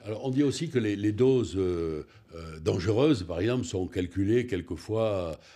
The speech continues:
à, à biste de nas, comme on dit à la campagne, hein, à vue de nez ou,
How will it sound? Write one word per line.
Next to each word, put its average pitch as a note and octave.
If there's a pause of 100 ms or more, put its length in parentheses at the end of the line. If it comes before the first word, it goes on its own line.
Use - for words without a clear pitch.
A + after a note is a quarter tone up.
(160)
à, -
à E2
biste F2+
de G2
nas, B2
comme D#2+
on E2
dit E2+
à D#2
la C#2+
campagne, D#2+
hein, F#2
à E2+
vue F2
de F#2
nez B2+
ou, G2+